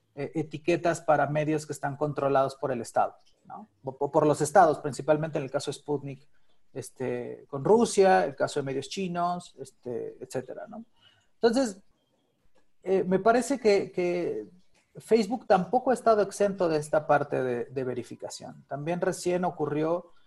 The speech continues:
que el post de un activista de la agrupación Fight for the Future, que se llama Evan Greer, fue disputado también por este tema y fue, y fue acusado de desinformación cuando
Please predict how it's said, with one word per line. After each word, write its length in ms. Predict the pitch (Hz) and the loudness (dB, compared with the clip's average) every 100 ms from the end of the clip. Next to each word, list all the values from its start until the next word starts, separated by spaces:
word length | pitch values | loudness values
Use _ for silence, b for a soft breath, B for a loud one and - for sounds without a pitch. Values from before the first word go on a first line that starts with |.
| b _ | b _
que 320 | - 151 147 147 | 0 2 4 2
el 140 | 139 | 0
post 440 | 143 165 175 - | 2 2 2 -4
de 600 | - 151 147 139 139 139 - | -14 -4 -2 -2 -2 -4 -2
un 180 | 151 160 | 0 0
activista 640 | 160 156 156 165 - 160 | 0 -2 -2 -4 0 2
de 180 | 143 131 | 4 2
la 480 | 123 123 - - 135 | -2 -6 -8 -6 -4
agrupación 760 | 131 131 135 - 147 151 151 | -4 -6 -6 -6 -4 -4 -6
Fight 260 | - 147 151 | -2 0 0
for 180 | - 139 | -4 -8
the 80 | 139 | -8
Future, 440 | - 147 - 156 | -6 -8 -8 -14
que 60 | - | -12
se 100 | 139 | -8
llama 180 | 143 | -4
Evan 220 | 143 139 135 | -2 -2 -2
Greer, 300 | 139 147 - _ _ - _ _ _ _ | -6 -6 -8 _ _ -20 _ _ _ _
fue 180 | 196 | 4
disputado 760 | 196 185 - 165 147 226 214 175 | 6 2 -2 -2 6 8 8 6
también 380 | 147 143 147 131 | 2 2 -4 -2
por 160 | 139 | -2
este 220 | 135 - | -2 -6
tema 280 | 143 139 135 | -6 -6 -6
y 20 | |
fue, 260 | 131 160 160 | -4 0 0
y 80 | 151 | -2
fue 380 | - 156 156 156 | -2 0 0 0
acusado 720 | 143 - 143 - 175 175 156 | -2 -4 -8 2 6 8 6
de 140 | 139 131 | 2 -2
desinformación 920 | 127 139 131 131 131 127 143 139 151 | -4 -8 -10 -8 -8 -10 -10 -12 -12
cuando 380 | 131 123 110 | -14 -12 -14